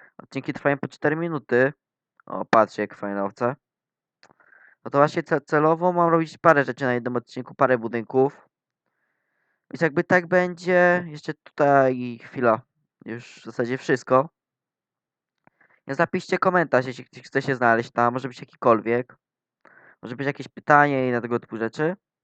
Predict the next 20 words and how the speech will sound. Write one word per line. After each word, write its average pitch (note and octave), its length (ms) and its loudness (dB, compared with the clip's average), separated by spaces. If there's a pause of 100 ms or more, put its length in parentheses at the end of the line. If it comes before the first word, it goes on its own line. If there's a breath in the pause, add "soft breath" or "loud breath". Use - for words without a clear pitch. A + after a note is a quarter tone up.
(1160 soft breath)
O, G#2+ 220 0
i A2+ 60 -6
tak - 140 -10
się C#3 100 -2
właśnie C3+ 200 -2
to B2 120 -4
prezentuje. C#3 760 -4 (2500 soft breath)
Więc F3+ 360 2
tak F3 160 -2
się - 60 -4
właśnie E3+ 240 -2
wszystko - 260 -6
prezentuje. D#3+ 640 0 (600 soft breath)
Docelowo D#3+ 360 4
będą D#3 300 0
odcinki D3 380 -6
dłuższe, C#3 560 0
więc - 1160 -6 (1080)
do E3 120 -2
zobaczenia E3+ 840 4